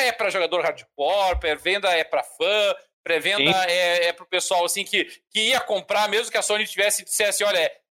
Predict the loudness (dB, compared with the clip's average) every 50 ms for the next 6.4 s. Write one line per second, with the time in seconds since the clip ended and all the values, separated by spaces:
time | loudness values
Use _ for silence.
0 | _ _ -2 0 2 2 2 2 0 -2 0 0 0 0 0 -2 0 0 0 0
1 | -2 -8 -8 -6 -6 -4 -2 -2 0 0 0 0 0 0 -2 -2 -2 -6 -10 -4
2 | -2 0 0 2 0 -2 -2 -4 -2 0 0 0 0 -2 -6 -6 -2 0 0 2
3 | 2 2 0 -2 -4 -6 -8 -6 -2 0 0 0 0 0 -2 -2 -2 -2 -2 -4
4 | -6 -2 0 -2 -2 -2 -2 -4 -4 -2 0 -2 -2 -2 0 0 0 2 0 -2
5 | -6 -12 _ _ _ _ 0 2 2 2 2 0 0 0 0 0 0 0 0 0
6 | 2 2 0 0 -2 -8 -14